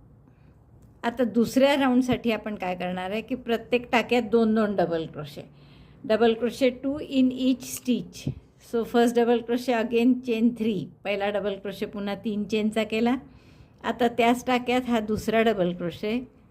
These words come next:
आणि मग प्रत्येक टाक्यात दोन दोन डबल क्रोशे, double crochet one, double crochet two in the same stitch, double crochet two.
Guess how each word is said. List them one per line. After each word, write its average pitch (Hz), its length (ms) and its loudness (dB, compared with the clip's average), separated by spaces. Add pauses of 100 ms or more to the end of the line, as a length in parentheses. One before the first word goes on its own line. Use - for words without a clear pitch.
(880)
आणि 220 200 2
मग 233 240 4
प्रत्येक 254 500 -2
टाक्यात 208 340 0 (100)
दोन 190 240 -2
दोन 196 200 -4
डबल - 280 -4
क्रोशे, - 480 -14 (220)
double 220 300 4
crochet 214 520 -4
one, 214 260 2 (1300)
double 220 240 2
crochet 226 380 2
two 254 220 0
in 240 160 6
the 240 160 4 (140)
same 269 140 6
stitch, - 840 -6
double 180 240 -6
crochet 175 460 -10 (160)
two. - 100 -10